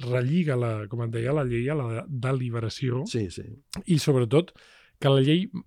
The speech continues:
Speaker 1: sempre ha de ser un resultat, no una prèvia, que és
Speaker 2: Exactament.
Speaker 1: exactament el que veiem ara. És a dir, eh, això s'ha de fer, eh, ara sempre diem, «Això s'ha de fer perquè és legal». Eh, Aristòtil ens diu, «No, no, no, és, eh, com que ho hem fet així, i a
Speaker 2: Sí.
Speaker 1: més a més està bé,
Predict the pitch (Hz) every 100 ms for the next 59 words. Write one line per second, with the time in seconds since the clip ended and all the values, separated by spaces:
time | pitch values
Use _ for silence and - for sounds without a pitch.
0 | - - - 180 170 156 175 170 143 139
1 | 135 131 - 139 110 - 135 147 147 127
2 | 143 135 117 98 95 120 104 113 156 120
3 | 120 113 165 156 170 185 175 147 147 143
4 | 151 151 127 101 107 110 123 120 - -
5 | - - 131 - 147 123 190 - 190 160
6 | - 139 - 147 160 196 214 175 156 139
7 | 135 127 180 - 190 - 190 196 185 156
8 | 131 127 120 131 98 98 - - - -
9 | - - 156 135 - 156 190 180 160 165
10 | 151 147 175 180 190 139 - 139 139 _
11 | - 156 156 139 156 165 208 202 208 170
12 | 160 - 208 175 185 - 160 143 131 135
13 | 151 135 127 - 117 123 151 143 240